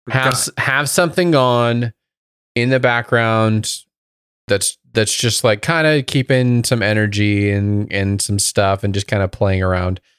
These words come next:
Speaker 2: I'm gonna choose this. If I'm wanting to have an experience and get into the psyche of somebody and go deep and dark,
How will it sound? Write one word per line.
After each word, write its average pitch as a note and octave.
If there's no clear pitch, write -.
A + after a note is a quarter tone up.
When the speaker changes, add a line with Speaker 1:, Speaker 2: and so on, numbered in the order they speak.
Speaker 2:
I'm A2
gonna F#2+
choose F2
this. -
If G#2
I'm C3+
wanting A#2+
to G#2
have G2
an F#2+
experience F2+
and F2
get F2
into E2+
the D#2+
psyche F#2
of E2
somebody D#2+
and D#2+
go D#2+
deep F2+
and D#2
dark, E2+